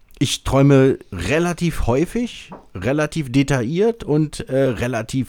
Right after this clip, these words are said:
verrückt und seltsam und weiß nicht, warum ich manche Sachen träume. Ähm, aus meiner Kindheit erinnere mich, ich mich an einen Traum, den hatte ich zweimal zur unterschiedlichen Zeit.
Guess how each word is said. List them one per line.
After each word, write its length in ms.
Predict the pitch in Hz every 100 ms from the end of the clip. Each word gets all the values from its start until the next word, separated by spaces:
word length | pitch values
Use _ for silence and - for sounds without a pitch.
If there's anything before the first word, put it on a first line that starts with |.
| -
verrückt 560 | - 110 90 107 -
und 160 | 90 82
seltsam 480 | 87 101 - 82 85
und 140 | 80
weiß 240 | 80 90
nicht, 180 | 98 87
warum 220 | 92 87
ich 100 | 87
manche 240 | 90 92 95
Sachen 260 | 92 101 90
träume. 480 | 90 104 117 104 120 - - - - -
Ähm, 360 | 101 101 104 104 - -
aus 140 | 110
meiner 180 | 131 127
Kindheit 340 | - 180 180
erinnere 220 | 147 131 139
mich, 180 | 147
ich 180 | 123 -
mich 220 | 143 139
an 160 | - 123
einen 200 | 123 123
Traum, 320 | - - 135
den 160 | 123 113
hatte 120 | 120
ich 160 | 117 -
zweimal 760 | - 92 107 151 127 117 120
zur 160 | - 107
unterschiedlichen 640 | 117 127 - 127 117 113
Zeit. 380 | - 107 143